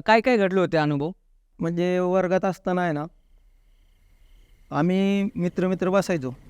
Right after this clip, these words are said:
Speaker 2: एका मित्राने एका दिवशी नॉनव्हेज आणला होता, तर, अ, त्याने नॉनव्हेज आणलं तर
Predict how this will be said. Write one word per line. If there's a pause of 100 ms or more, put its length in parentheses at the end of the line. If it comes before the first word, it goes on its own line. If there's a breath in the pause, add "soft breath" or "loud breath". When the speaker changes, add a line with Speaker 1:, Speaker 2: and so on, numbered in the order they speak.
(160)
Speaker 2:
एका
मित्राने
एका
दिवशी
नॉनव्हेज
आणला
होता, (840)
तर,
अ,
त्याने
नॉनव्हेज
आणलं
तर